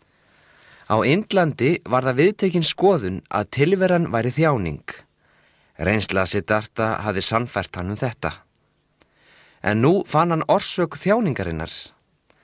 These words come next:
Annars vegar sprettur hún af þeirri ranghugmynd að veröldin sé varanlegur raunveruleiki, hins vegar af lífsþostunum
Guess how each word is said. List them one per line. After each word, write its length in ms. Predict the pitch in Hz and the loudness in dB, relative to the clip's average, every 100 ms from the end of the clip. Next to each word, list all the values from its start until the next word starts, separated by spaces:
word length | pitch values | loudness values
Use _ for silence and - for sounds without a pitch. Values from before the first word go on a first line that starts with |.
| _ _ _ _ - | _ _ _ _ 0
Annars 320 | 131 135 131 | 2 0 0
vegar 220 | 135 127 127 | 0 2 0
sprettur 500 | - 139 135 - 139 | 0 0 0 -4 -2
hún 140 | 135 | 0
af 100 | 120 | 0
þeirri 240 | 123 113 101 | 0 0 0
ranghugmynd 800 | 110 143 - 135 131 127 - - _ - - | 0 0 -2 -2 -2 -4 -10 -18 _ -16 -6
að 120 | 80 | 0
veröldin 420 | 104 123 117 120 | 2 2 0 -2
sé 160 | 110 107 | 0 0
varanlegur 640 | 101 120 113 104 101 98 | 2 0 -2 -6 -4 -6
raunveruleiki, 720 | 98 104 127 135 139 135 139 131 _ _ _ _ _ - - | -4 -2 -2 0 -2 -2 -4 -6 _ _ _ _ _ -20 -2
hins 280 | 139 185 - | 0 2 2
vegar 320 | 123 104 135 - | 2 2 -2 0
af 240 | 107 107 | -2 0
lífsþostunum 960 | 117 185 - - 151 147 113 101 98 | -2 0 0 -2 -4 -2 -2 -2 -2